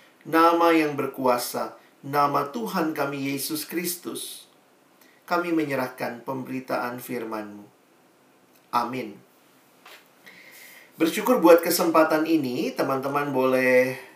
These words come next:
dipersiapkan melalui pembinaan ini sebagai pengurus, sebagai pemimpin kelompok kecil, begitu ya. Dan saya rindu hari ini kita boleh belajar bersama dari apa yang firman Tuhan nyatakan bagi kita juga.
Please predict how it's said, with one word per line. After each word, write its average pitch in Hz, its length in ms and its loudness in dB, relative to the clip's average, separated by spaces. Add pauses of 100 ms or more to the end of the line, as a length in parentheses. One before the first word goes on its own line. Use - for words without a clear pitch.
(280)
dipersiapkan 131 1200 -2
melalui 123 480 -2
pembinaan 123 640 -4
ini 143 320 -6
sebagai 117 960 -2 (560)
pengurus, 202 640 0
sebagai 113 800 -4 (320)
pemimpin 127 480 -6
kelompok 117 400 -4
kecil, 190 480 4
begitu 123 320 -4
ya. 220 240 0 (240)
Dan 135 160 -10
saya 147 560 6 (160)
rindu 156 400 2
hari 131 320 0
ini 160 160 0
kita 147 240 -2
boleh 127 240 2
belajar 127 480 2
bersama 151 560 2
dari 127 240 0
apa 127 240 0
yang 127 160 -4
firman 120 320 -6
Tuhan 120 480 -6 (320)
nyatakan 147 480 2
bagi 123 240 -2
kita 151 400 -2
juga. - 320 2